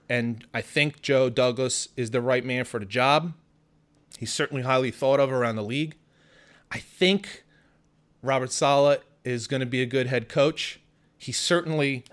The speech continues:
has the respect around the league. He certainly had the respect of his players on San Francisco.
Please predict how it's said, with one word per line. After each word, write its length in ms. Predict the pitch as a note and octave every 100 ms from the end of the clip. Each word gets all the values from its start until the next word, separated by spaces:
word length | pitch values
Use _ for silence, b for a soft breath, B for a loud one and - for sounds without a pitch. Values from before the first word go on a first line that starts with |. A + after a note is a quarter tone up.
| _ _ _ _ _ _ _ _ _
has 260 | - C#3+ C3
the 100 | D3
respect 460 | C#3+ C#3 - C#3 -
around 220 | C3+ B2
the 80 | A#2
league. 300 | B2 D3+ D3+
He 160 | -
certainly 460 | A#2+ - D#3 E3+ D3+
had 200 | D3 C3+
the 80 | C3
respect 460 | B2 - C3 -
of 120 | A#2+ A#2+
his 180 | A2+
players 460 | - C3+ B2+ B2+ A#2+
on 120 | A2+
San 180 | - A#2
Francisco. 640 | A#2 G#2 C#3+ C3+ D#3+ D#3